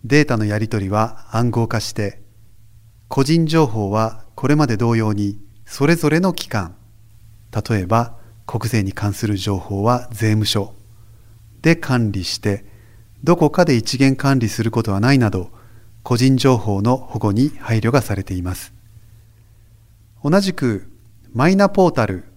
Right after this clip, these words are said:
も十月から始まります。自宅のパソコンなどから行政機関が保有する自分の情報がいつどこへマイナンバーを利用して提供されたのかが確認できます。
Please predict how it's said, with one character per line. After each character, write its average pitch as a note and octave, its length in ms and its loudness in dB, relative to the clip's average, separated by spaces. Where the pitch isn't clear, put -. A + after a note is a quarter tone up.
も A2+ 380 -4
十 B2+ 200 0
月 A#2+ 220 -4
か B2+ 100 0
ら C#3+ 120 2
始 G2+ 240 -6
ま G2 80 -4
り F2+ 100 -8
ま F#2 120 -8
す。 - 220 -20
自 A#2+ 140 -8
宅 D3+ 240 0
の D3 80 2
パ C#3 160 -2
ソ C#3+ 120 -6
コ C#3+ 120 0
ン C3+ 60 2
な C3 100 0
ど B2 80 -4
か G2 140 -6
ら G#2+ 260 -4
行 C3 140 2
政 C3 280 -2
機 - 80 -14
関 A#2 180 0
が G2+ 100 -4
保 G#2+ 120 -2
有 A2 140 0
す A2 120 -8
る G#2+ 100 -4
自 G#2+ 120 -4
分 D#3 160 2
の D3+ 140 2
情 C3+ 180 2
報 B2+ 240 0
が A2 280 -2
い E3+ 140 -2
つ - 380 -6
ど C#3 160 0
こ D3 200 2
へ F#2+ 220 -4
マ C3+ 160 2
イ F#3 60 4
ナ G3 100 4
ン F3 80 0
バ A#2 200 2
ー - 20 0
を G2 80 -2
利 G#2 100 -2
用 G#2 160 0
し - 140 -8
て C3 300 -2
提 A#2+ 200 0
供 A#2+ 180 -2
さ A#2 180 -4
れ A#2+ 60 -6
た G2 120 -6
の G2+ 80 -6
か D#3 140 -2
が G#2+ 260 -2
確 - 220 -8
認 F#2+ 120 -6
で F#2 120 -10
き - 100 -12
ま F2 140 -8
す。 - 180 -20